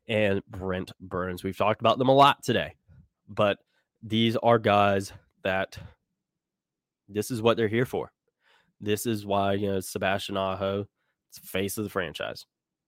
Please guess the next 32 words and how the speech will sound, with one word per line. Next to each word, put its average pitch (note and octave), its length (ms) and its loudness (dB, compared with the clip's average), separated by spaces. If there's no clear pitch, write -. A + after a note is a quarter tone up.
He's G#2 300 -4
gonna G#2 180 4
be G#2 80 -2
your G#2+ 160 4
X G2+ 240 -2
factor E2 320 -6
guy D2 220 -6
here, - 280 -14
especially G2+ 440 0
with G2+ 160 0
Andrei G2 340 -2
Svechnikov - 640 -8
and F#2 100 -6
Max F2 240 -6
Pacioretty F2+ 480 -4
being D#2 260 -12
out. C2+ 160 -20
All E2+ 80 0
right. F#2 240 2
He's G#2 560 -4
going A2+ 280 2
to - 100 -8
be A2 180 2
the G#2 120 0
guy A2+ 340 10
that G#2 300 4
they're G#2+ 180 0
looking G#2 380 -4
for G2+ 260 0
to G2 240 -8
be G#2+ 180 -4
making G2 520 -4